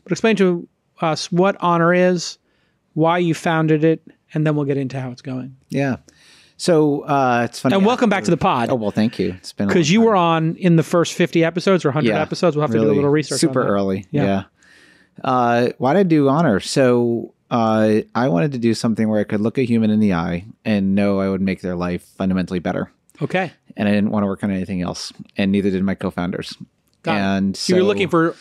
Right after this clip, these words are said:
Speaker 1: a business to start that had something real to it.
Speaker 2: Had to be a business, um, 'cause we wanted it to be self-sustaining. So we
Speaker 1: Mm-hmm.
Speaker 2: wanted to kind of find a big world problem that was about making people's lives better,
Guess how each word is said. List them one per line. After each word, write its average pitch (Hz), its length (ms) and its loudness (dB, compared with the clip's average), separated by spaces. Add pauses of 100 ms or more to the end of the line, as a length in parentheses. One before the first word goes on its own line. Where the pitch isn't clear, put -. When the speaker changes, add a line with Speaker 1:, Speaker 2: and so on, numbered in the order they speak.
Speaker 1:
a 165 80 -2
business 160 800 -4 (380)
to 156 100 -6
start 147 440 -2
that 143 140 -2
had 135 280 -6 (1000)
something 143 460 -4
real 147 240 0
to 135 180 -8
it. 117 80 -12
Speaker 2:
Had 160 220 0
to 165 60 0
be 160 100 6
a 143 60 4
business, 113 720 0
um, 104 520 0
'cause 120 180 -2
we 123 60 4
wanted 120 360 2
it 123 280 0
to 104 100 -10
be 110 100 -2
self-sustaining. 98 800 -2 (100)
So 135 140 -4
we 120 60 2
Speaker 1:
Mm-hmm. 113 60 2
Speaker 2:
wanted 120 180 2
to 120 80 -4
kind 107 160 0
of - 60 -6
find 101 280 -2
a 95 40 -2
big 92 220 -4
world 95 240 -4
problem 104 520 -2 (240)
that 95 320 -4
was 98 180 -6
about 90 320 -4
making 92 300 -6
people's 92 280 -10
lives 92 220 -4
better, 123 380 -2